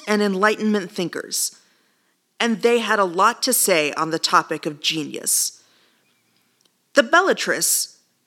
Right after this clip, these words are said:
who were some of the leading rhetoricians leading up to the Enlightenment, were very interested in taste, beauty,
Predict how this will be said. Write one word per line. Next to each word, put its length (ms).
who 160
were 100
some 220
of 100
the 100
leading 440
rhetoricians 760
leading 300
up 140
to 100
the 140
Enlightenment, 760
were 120
very 420
interested 760
in 160
taste, 760
beauty, 680